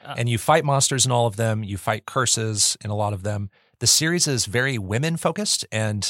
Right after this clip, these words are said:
Speaker 2: uh, female character-centric as well. Uh, and then there is a fifth game upcoming called Momodora Moonlit Farewell, and the release date is currently to be announced. But, um, I think we learned about it within the past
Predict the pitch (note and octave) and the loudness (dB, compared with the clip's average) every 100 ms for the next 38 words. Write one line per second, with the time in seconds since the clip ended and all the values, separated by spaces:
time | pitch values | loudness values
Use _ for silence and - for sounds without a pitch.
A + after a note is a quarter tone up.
0 | - A2 G2 - D#3+ D3 - C3 - G#2 | -2 -2 -2 -2 -2 -2 -2 -4 -4 -4
1 | - A#2+ - - - - G2+ G2 - - | -4 -4 -8 -14 -20 -10 -8 -8 -10 -16
2 | _ _ _ _ _ _ A2 G#2+ G#2+ A2 | _ _ _ _ _ _ -2 0 -2 -4
3 | - B2 C3+ C3+ C3+ C3 B2+ C3 G#2+ F3+ | -2 0 0 2 0 2 0 0 -2 -4
4 | - D3 A#2 B2 B2+ A#2+ - A2+ A#2 A2 | -4 -4 -2 -2 -2 -4 -2 -4 -4 -4
5 | A#2 A2 G2+ B2+ C#3+ A#2+ A2+ G#2+ G2+ A2+ | -4 -2 -4 -4 -2 -2 0 0 -2 -2
6 | C#3+ C3+ C#3 - - C3 A2+ G2+ B2+ - | -2 -2 -4 -6 -4 0 0 2 2 0
7 | C3 - _ _ - A2+ A2+ G#2+ A2 B2 | -6 -12 _ _ -6 -4 -2 -4 -4 -2
8 | C3 - B2+ A2+ G2+ - C3+ C3+ B2 A#2 | -2 -2 -4 -4 -4 -4 -6 -6 -6 -6
9 | - C3 A#2 A#2 G#2+ - - - - G2+ | -6 -6 -6 -4 -6 -4 -4 -6 -8 -8
10 | F#2+ - - G#2 G2 G2 B2 - A2 G#2+ | -4 -6 -6 -8 -8 -8 -8 -6 -6 -4
11 | G2+ G2+ G#2 G#2 G#2 - A#2+ G#2+ - A2 | -2 -2 -2 -4 -6 -6 -4 -6 -6 -2
12 | G#2 G2+ - - | 0 2 0 0